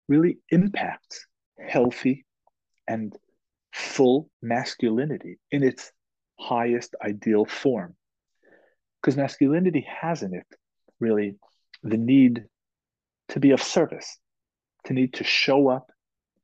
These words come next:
and provide, protect, even connect, to become well-versed or an expert and, and contribute in really significant ways. And there's a lot on the topic. If you wa-, if you want to look into it,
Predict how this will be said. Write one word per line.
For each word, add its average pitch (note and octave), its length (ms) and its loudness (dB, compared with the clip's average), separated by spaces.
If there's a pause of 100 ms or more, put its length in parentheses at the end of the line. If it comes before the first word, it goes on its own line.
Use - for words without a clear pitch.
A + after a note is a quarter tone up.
(140)
and A2 160 -10
provide, G#2 840 -4 (460)
protect, - 640 -8 (160)
even D3 260 0
connect, - 600 -4 (240)
to A2 360 0 (240)
become B2 600 -4 (300)
well-versed A2 800 2
or G2+ 80 2
an G2 160 -6
expert A2+ 520 -6 (540)
and, G2+ 360 -6
and A2+ 160 -6
contribute A#2 800 0 (340)
in A#2 100 -6
really B2+ 180 4
significant A#2+ 840 -6
ways. E3+ 420 -6 (840)
And A2 120 -8
there's A2+ 80 -4
a A2+ 60 6
lot B2+ 400 2 (120)
on A2+ 120 -2
the A2 80 -2
topic. A2 480 -4 (380)
If - 220 -12
you G2+ 100 -8
wa-, - 100 -6
if - 160 -12
you A2 80 -4
want G#2+ 160 -4
to A2 80 2
look A2+ 180 2
into A2+ 380 0
it, G#2+ 140 0